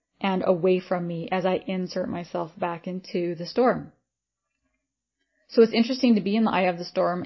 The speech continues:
and to barely detect the chaos around, as if it's maybe a mile or many miles away. You know it's there, but you're not a part of it. And finally,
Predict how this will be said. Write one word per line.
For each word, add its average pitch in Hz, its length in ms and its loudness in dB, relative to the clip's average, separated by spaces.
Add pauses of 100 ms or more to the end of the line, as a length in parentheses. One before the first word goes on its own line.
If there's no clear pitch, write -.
and 208 140 0
to 220 120 0
barely 208 360 4
detect 185 480 -6
the 180 100 -4
chaos 175 440 -2
around, 165 420 -2
as 175 200 -4
if 185 160 -2
it's - 260 -4
maybe 175 300 -6
a 170 100 -6
mile 170 680 -6 (160)
or 175 400 -2 (100)
many 202 340 2
miles 175 460 -4
away. 175 520 -2 (200)
You 220 120 0
know 320 180 4
it's 240 220 -2
there, - 400 -2 (140)
but - 140 -16
you're 185 80 -2
not 180 140 -6
a - 40 -12
part 190 240 -6
of 170 80 -8
it. - 140 -12 (1400)
And 208 180 0
finally, 190 540 2